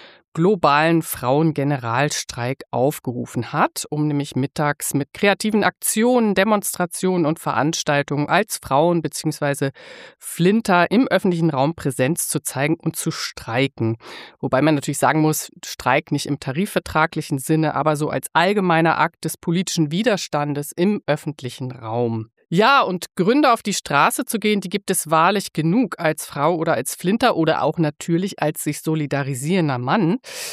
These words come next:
Weltweit und auch in Deutschland kommen ja Frauen und ihre Rechte zunehmend unter Druck, gerade mit dem Rechtsruck, den wir erleben. Denn für die Rechtsbewegung ist natürlich der Antifeminismus ein ganz zentraler, wichtiger Punkt für die politische Mobilisierung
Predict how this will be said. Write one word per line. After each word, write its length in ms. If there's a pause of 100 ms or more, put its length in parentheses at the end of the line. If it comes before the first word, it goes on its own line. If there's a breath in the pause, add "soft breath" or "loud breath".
(120 loud breath)
Weltweit 600
und 80
auch 120
in 100
Deutschland 680 (100)
kommen 500
ja 160
Frauen 420
und 240
ihre 300
Rechte 400
zunehmend 520
unter 240
Druck, 420
gerade 420
mit 160
dem 340
Rechtsruck, 560
den 220
wir 100
erleben. 360
Denn 120
für 140
die 80
Rechtsbewegung 760
ist 140
natürlich 300
der 140
Antifeminismus 920
ein 120
ganz 380
zentraler, 680
wichtiger 340
Punkt 320
für 100
die 140
politische 480
Mobilisierung 800